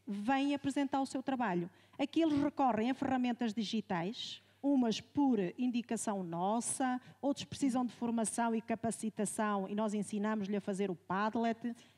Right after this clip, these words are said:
et cetera, e eles vão seguindo dire-, diretamente o seu percurso e apresentam os produtos.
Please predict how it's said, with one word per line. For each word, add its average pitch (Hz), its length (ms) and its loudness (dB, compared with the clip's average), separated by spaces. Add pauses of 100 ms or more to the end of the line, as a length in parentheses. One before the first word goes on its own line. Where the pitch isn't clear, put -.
(120)
et 226 200 2
cetera, 240 640 0
e 254 160 4
eles 247 200 4
vão 285 260 2
seguindo 233 560 2
dire-, 240 460 2
diretamente 233 680 2
o - 40 -12
seu 247 160 -2
percurso 226 520 -2 (240)
e 269 80 2
apresentam 269 520 0
os 247 120 -4
produtos. - 600 -8